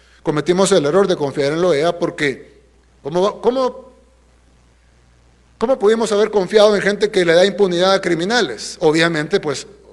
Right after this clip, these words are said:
cuando uno llega a esto, uno piensa que esos organismos internacionales son pulcros.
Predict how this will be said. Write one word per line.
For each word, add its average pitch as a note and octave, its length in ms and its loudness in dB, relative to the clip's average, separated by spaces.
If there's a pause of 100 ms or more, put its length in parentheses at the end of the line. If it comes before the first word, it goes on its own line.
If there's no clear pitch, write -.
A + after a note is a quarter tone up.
(140)
cuando C#3 260 -6
uno E3+ 280 -2
llega F3 280 0
a F#3+ 100 2
esto, G3 260 2
uno F3 240 2
piensa F3 320 -6
que G3+ 100 -2
esos G3 180 -4
organismos G3 440 -4
internacionales F#3+ 560 -4
son A3 140 -2
pulcros. E3 520 -6